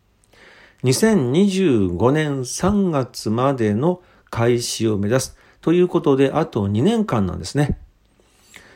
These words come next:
さて、株式投資家、これをどのように投資に使っていくでしょう。まずはディーエッ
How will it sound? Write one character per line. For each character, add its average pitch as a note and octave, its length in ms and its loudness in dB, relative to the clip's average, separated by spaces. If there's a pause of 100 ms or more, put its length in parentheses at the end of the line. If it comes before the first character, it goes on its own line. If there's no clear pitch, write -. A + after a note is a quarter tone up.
(160)
さ - 180 0
て、 D3 140 0
株 C#3 260 0
式 - 320 -4
投 D3 280 0
資 - 140 -4
家、 C3 180 -4
こ - 160 -2
れ C#3 100 4
を C3+ 160 4
ど D#3+ 160 2
の E3+ 240 4
よ D3 460 2
う A2+ 40 -2
に D#3 480 -2
投 A#2+ 300 0
資 - 180 -6
に A2 140 -2
使 - 200 -6
っ B2+ 80 0
て - 200 -4
い A#2+ 80 0
く B2+ 60 4
で A2 100 4
し - 120 -6
ょ F#2 320 -4
う。 - 40 -20 (520)
ま F3 160 2
ず B2+ 180 -4
は C#3 300 0 (300)
デ D#3+ 100 0
ィ D3 400 0
ー - 80 0
エ D3 40 4
ッ D3+ 100 -2